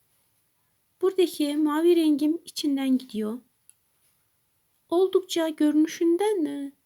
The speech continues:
yapımı daha kolay diyebilirim. Görünüşü çok güzel. E, zordur diye düşünmeyin arkadaşlar.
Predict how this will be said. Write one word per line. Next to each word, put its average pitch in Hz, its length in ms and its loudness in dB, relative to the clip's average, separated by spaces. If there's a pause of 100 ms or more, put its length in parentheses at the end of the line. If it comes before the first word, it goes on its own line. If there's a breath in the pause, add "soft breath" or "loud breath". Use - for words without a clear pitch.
yapımı 311 440 -2
daha 269 240 -4
kolay 226 460 -10
diyebilirim. 220 720 -10 (360)
Görünüşü 294 580 -4
çok 269 280 -12
güzel. 233 420 -8 (800)
E, 269 100 -4
zordur 277 600 -2
diye 254 200 -2
düşünmeyin 247 500 -4
arkadaşlar. 214 840 -12